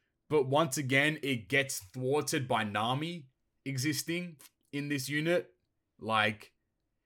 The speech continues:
they're not, I don't see them getting much play outside of T M. But then again,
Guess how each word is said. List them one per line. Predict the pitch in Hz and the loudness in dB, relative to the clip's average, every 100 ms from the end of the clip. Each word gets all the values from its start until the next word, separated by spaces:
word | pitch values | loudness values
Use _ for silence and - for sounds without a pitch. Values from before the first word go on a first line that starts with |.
| _ _ _ - | _ _ _ -2
they're | 143 | 0
not, | 151 139 - | 2 -2 2
I | 143 | 6
don't | 165 180 127 - | 8 6 2 -4
see | - 160 | 0 0
them | 165 165 139 | 2 0 0
getting | 147 147 156 | 0 0 0
much | 151 147 127 - | -2 -4 -4 -12
play | - 143 143 | -4 -2 0
outside | 131 131 - 127 151 | -2 -4 -4 -2 -2
of | 143 - | -2 -6
T | 175 | -4
M. | 175 185 196 180 151 _ - _ | -2 -4 -6 -14 -20 _ -20 _
But | 160 156 | 0 2
then | 151 147 | 2 2
again, | 135 131 139 165 170 | 2 4 4 2 -6